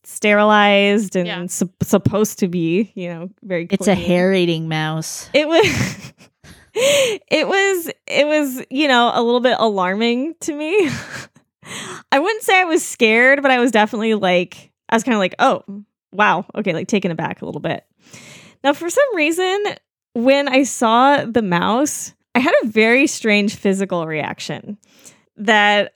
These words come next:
Speaker 1: I haven't been able to <laughs> explain yet. All of a sudden
Speaker 3: I, I want it to be sexual, but what
Speaker 1: Okay.
Speaker 3: exactly?
Speaker 1: <laughs> All of a sudden, all of a sudden, my eyes, like,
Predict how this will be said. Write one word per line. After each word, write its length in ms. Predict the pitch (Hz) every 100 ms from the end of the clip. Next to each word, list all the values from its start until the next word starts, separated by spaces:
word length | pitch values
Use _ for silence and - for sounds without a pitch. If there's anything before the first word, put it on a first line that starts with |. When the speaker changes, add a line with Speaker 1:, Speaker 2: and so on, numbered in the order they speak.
| -
Speaker 1:
I 140 | - 220
haven't 300 | 214 208 196
been 80 | 190
able 140 | 185
to 80 | 196
<laughs> 20 |
explain 600 | 165 - 220 240 247 208
yet. 300 | 170 160 - _ - - - 233 _ _ -
All 220 | 247 294
of 60 | 440
a 40 | 480
sudden 560 | - 269 269 294 320 359
Speaker 3:
I, 160 | 359 - _ _ _
I 100 | 185
want 220 | 190 180 180
it 100 | 165
to 80 |
be 100 | 180
sexual, 460 | 165 147 - - 143
but 140 | 156 151
what 140 | 294
Speaker 1:
Okay. 180 | 233 202
Speaker 3:
exactly? 400 | 339 - - 170 -
Speaker 1:
<laughs> 100 | 320
All 100 | 440
of 60 |
a 300 | 605 523 -
sudden, 380 | - 453 403 370 - 202 - - -
all 120 | - 571
of 40 |
a 40 |
sudden, 260 | 605 622 427
my 180 | 320 269
eyes, 680 | 220 233 262 285 294 302 262 -
like, 580 | - 226 208 196 - -